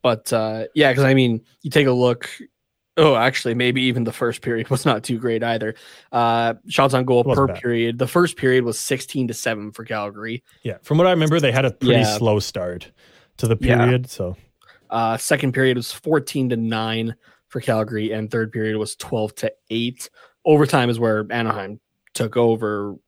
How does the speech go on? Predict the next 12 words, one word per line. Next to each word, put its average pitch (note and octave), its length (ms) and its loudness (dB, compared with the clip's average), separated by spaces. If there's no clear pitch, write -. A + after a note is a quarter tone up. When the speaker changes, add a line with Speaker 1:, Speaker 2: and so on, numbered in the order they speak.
Speaker 1:
Uh, G#2 340 -4
again, A#2+ 240 -2
small D3 320 4
sample A2+ 280 -2
size A2+ 220 -4
there, A2 200 -2
but A2 220 -6
three A#2 380 -4
to G#2+ 100 0
one G#2 320 -8
for G2+ 120 -14
shots. F#2 500 -14